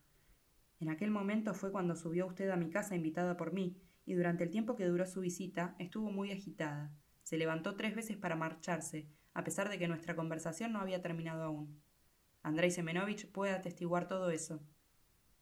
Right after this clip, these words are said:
Creo que no negará, señorita, que la mandé llamar con Andrei Semenovich con el exclusivo objeto de hablar con usted de la desgraciada situación de su madrastra Katerina Ivanovna, a cuya casa no podía ir a comer,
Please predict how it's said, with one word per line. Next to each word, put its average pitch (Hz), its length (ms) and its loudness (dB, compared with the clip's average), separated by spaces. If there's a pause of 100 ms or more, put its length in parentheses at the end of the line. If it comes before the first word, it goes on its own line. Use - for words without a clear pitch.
(320)
Creo 214 240 2
que 196 100 2
no 170 100 4
negará, 175 360 4
señorita, 170 640 0
que 165 80 -2
la 156 100 2
mandé 160 220 0
llamar 185 320 0
con 170 140 0
Andrei 160 260 2
Semenovich 175 640 0
con 160 180 -2
el 160 80 0
exclusivo 180 720 -2
objeto 175 580 0 (680)
de 180 100 0
hablar 196 260 2
con 233 140 0
usted 208 280 -4
de 214 140 -4
la 180 120 2
desgraciada 170 580 -4
situación 180 460 -2
de 220 60 -2
su 185 140 -4
madrastra 180 560 -4
Katerina 170 380 -2
Ivanovna, 156 580 -2 (380)
a 180 100 -2
cuya 180 300 -2
casa 220 260 0
no 190 140 -2
podía 175 240 2
ir 175 100 0
a 175 60 -2
comer, 165 380 -4